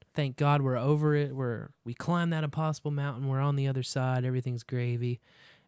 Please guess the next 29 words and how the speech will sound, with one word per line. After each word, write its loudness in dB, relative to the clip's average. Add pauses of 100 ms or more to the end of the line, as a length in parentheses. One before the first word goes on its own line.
And 2
then 4
it 2
was 0
just 0
doom 2
and -2
gloom 2
and 0
doom 0
and -6
gloom. -2
He -4
was 0
just -4
jumping -2
from, -6
like, -10
one -2
thing -2
to -6
another -4
thing, -8
and -8
I'm -10
just -14
kinda -8
like, -14
"Where -6